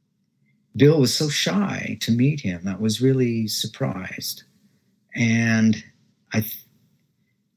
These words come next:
and Dad, you know, was just, they were just quiet meeting each other. It was the strangest thing. I would have thought that, you know, they would have been more exuberant, but it was very still and very quiet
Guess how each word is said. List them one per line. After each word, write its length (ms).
and 180
Dad, 560
you 120
know, 180
was 180
just, 300
they 180
were 140
just 300
quiet 580
meeting 340
each 220
other. 220
It 100
was 180
the 80
strangest 680
thing. 260
I 60
would 160
have 80
thought 340
that, 220
you 120
know, 400
they 320
would 160
have 120
been 180
more 220
exuberant, 640
but 100
it 80
was 180
very 300
still 560
and 140
very 160
quiet 640